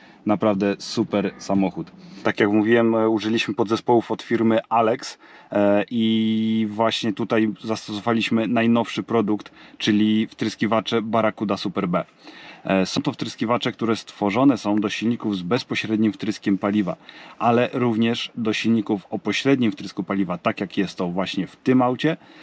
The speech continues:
i, e, do takich silników, które mają bardzo dużą moc i potrzebują stabilnej pracy wtryskiwacza. Do tego właśnie został stworzony wtryskiwacz Super B. E,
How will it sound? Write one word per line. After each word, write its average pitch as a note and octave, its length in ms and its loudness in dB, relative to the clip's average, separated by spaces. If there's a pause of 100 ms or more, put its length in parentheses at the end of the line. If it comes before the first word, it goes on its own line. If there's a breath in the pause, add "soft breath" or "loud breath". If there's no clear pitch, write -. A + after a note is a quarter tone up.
(360 loud breath)
i, G#2+ 540 4 (360)
e, G#2 120 -2
do A2 160 0
takich B2 320 -4
silników, A#2 420 0
które A2 400 0 (180)
mają G#2+ 420 2
bardzo A#2 360 0
dużą A2+ 220 0
moc A#2 460 0
i - 80 -4
potrzebują A2+ 580 0
stabilnej A2 580 0
pracy G2 280 -6
wtryskiwacza. F#2+ 640 -4 (400 loud breath)
Do G#2 160 4
tego A#2 340 0
właśnie G#2+ 320 -2
został G2 280 -2
stworzony G2 420 0
wtryskiwacz F#2+ 500 -6
Super F#2+ 300 -2
B. F2 160 0 (480 loud breath)
E, F#2+ 380 2